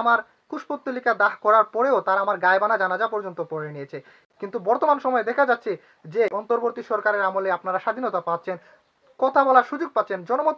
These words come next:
প্রকাশের স্বাধীনতা পাচ্ছেন, এই সুযোগটাকে ব্যবহার করে কি আপনারা যখন তখন যার তার কুশপুত্তলিকা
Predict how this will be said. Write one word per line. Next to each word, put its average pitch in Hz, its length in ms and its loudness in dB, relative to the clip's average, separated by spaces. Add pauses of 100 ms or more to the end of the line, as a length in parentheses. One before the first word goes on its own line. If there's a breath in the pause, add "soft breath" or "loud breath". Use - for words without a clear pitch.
প্রকাশের 285 320 0
স্বাধীনতা 254 360 -2 (100)
পাচ্ছেন, 196 300 -6 (320 soft breath)
এই 277 200 4 (100)
সুযোগটাকে 330 400 -2 (100)
ব্যবহার 254 320 2
করে 262 180 2
কি 262 140 -2
আপনারা 226 240 2 (400 soft breath)
যখন 262 200 2 (100)
তখন 254 180 -2 (100)
যার 214 220 6
তার 220 180 2
কুশপুত্তলিকা 226 520 -6